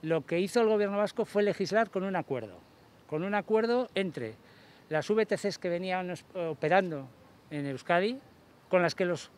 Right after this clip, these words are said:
taxistas convivían perfectamente, todas las asoci-, asociaciones del taxi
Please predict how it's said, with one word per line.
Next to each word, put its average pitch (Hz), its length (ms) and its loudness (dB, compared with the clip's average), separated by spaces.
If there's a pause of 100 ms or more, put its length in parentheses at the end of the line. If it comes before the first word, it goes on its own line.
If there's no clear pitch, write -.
taxistas 202 540 0
convivían 156 440 -4
perfectamente, 180 760 -6 (560)
todas 233 300 6
las 170 160 2
asoci-, 180 500 -4
asociaciones 175 640 -4
del 143 180 -2
taxi 240 380 -6